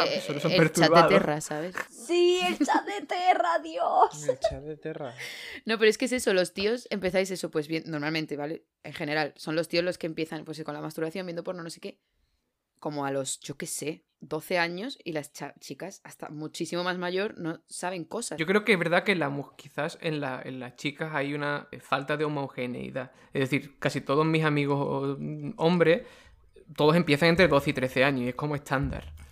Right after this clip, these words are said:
Speaker 2: Mientras que las mujeres van desde los cinco años,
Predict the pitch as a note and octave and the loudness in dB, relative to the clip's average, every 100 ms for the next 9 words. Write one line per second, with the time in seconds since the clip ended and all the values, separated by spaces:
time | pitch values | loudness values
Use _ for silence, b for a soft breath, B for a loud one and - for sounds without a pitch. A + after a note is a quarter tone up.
0 | b b b - D#3 C#3+ C#3 C#3 C3+ C#3+ | b b b -10 0 2 4 6 6 4
1 | - D3 E3 E3 E3 E3+ C#3+ B2+ C3 C3 | 6 10 10 10 8 8 6 4 4 2
2 | - D#3 D3 E3+ E3 F#3 F#3+ G#3 | 2 2 8 10 10 8 4 2